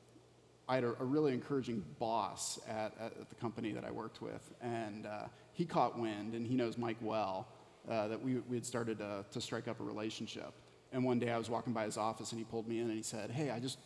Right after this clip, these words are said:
I just wanna make sure you're paying special attention to the fact that Mike has, has found an interest in you, and, um, don't, don't let that go by the wayside." And, uh, I'm glad he did that, because,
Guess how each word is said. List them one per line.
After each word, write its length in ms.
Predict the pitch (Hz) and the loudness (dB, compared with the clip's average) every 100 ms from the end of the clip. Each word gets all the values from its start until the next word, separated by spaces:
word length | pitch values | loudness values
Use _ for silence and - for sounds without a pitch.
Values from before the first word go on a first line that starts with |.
| - | -6
I 60 | |
just 140 | 123 - | -6 0
wanna 120 | 120 | 0
make 160 | 117 117 | 0 -2
sure 180 | 127 | -4
you're 140 | 120 104 | -2 -4
paying 280 | 120 113 110 | -2 -2 -2
special 380 | - 113 117 | -4 -6 -6
attention 640 | - - 120 110 - 117 120 - - - - | -8 -6 -4 -4 -6 -8 -10 -14 -20 -20 -6
to 60 | 117 | -4
the 80 | |
fact 400 | 110 117 110 110 | -2 -2 -2 -2
that 160 | 120 110 | -4 -2
Mike 420 | 120 110 104 - - - - - - | 0 0 -4 -10 -20 -20 -20 -14 -2
has, 240 | 117 107 | 0 0
has 160 | 117 110 | -2 -2
found 220 | 120 110 | 0 0
an 80 | 113 | 0
interest 340 | 117 110 - | -2 -6 -4
in 100 | 120 | -2
you, 240 | 110 117 113 | 0 -2 -4
and, 220 | 110 113 - 117 | -6 -10 -12 -6
um, 320 | 110 110 123 - - - - | -4 -4 -10 -14 -20 -20 -4
don't, 240 | 135 127 | -2 0
don't 160 | 135 117 | 0 0
let 140 | 120 117 | 0 -2
that 160 | 110 | -2
go 100 | 113 | 0
by 140 | 104 104 | -2 -2
the 60 | |
wayside." 520 | 101 104 - 90 90 | -4 -4 -4 -4 -4
And, 260 | 95 104 117 117 | -6 -8 -8 -2
uh, 240 | 117 98 - - | 0 0 -2 -4
I'm 100 | 117 | 2
glad 240 | 120 120 | 4 4
he 100 | 120 | 2
did 200 | 117 - | -2 -2
that, 260 | 107 110 - | -2 -2 -6
because, 540 | 120 113 113 113 | -6 -4 -4 -4